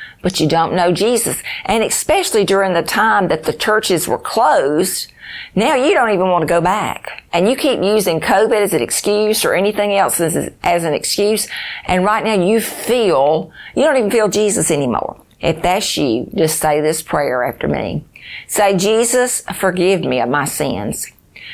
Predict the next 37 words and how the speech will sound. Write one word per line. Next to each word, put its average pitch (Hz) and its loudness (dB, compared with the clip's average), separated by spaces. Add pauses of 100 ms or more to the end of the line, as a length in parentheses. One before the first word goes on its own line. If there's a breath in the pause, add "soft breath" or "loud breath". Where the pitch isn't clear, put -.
(180 loud breath)
Jesus, 220 2
I 170 2
believe 160 2
you 143 2
died 165 2
on 202 0
the 202 0
cross 131 0
just 156 0
for - -2
me, 135 0
and 151 2
you 180 2
rose 175 4
again 131 0 (300 loud breath)
on 147 0
the 135 2
third 143 2
day. 131 0 (580 loud breath)
Come 233 2
into 233 0
my 180 2
heart 185 2
and 156 0
come 165 0
into 160 0
my 151 2
life, 127 0 (300 loud breath)
and 165 0
from 156 2
this 175 2
day 208 2
forth, 147 -2 (360)
I'm 135 0
going 123 -2
to 135 -2
live 139 0